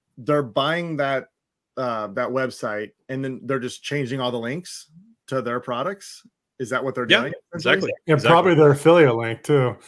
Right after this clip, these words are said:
Speaker 2: Right,
Speaker 1: Yeah,
Speaker 2: yeah, they get a
Speaker 1: <laughs> yeah, yeah,
Speaker 2: double
Speaker 1: you
Speaker 2: dip on both the, uh, Amazon Associates cookie and the actual margin on the product.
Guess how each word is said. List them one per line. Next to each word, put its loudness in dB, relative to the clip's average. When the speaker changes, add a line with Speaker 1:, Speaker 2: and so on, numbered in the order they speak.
Speaker 2:
Right, 6
Speaker 1:
Yeah, 6
Speaker 2:
yeah, 6
they 6
get 2
a 4
Speaker 1:
<laughs> -
yeah, 4
yeah, 2
Speaker 2:
double 2
Speaker 1:
you 0
Speaker 2:
dip 0
on -4
both 0
the, 0
uh, 0
Amazon -4
Associates -6
cookie -6
and -4
the -2
actual -4
margin -8
on -10
the -12
product. -4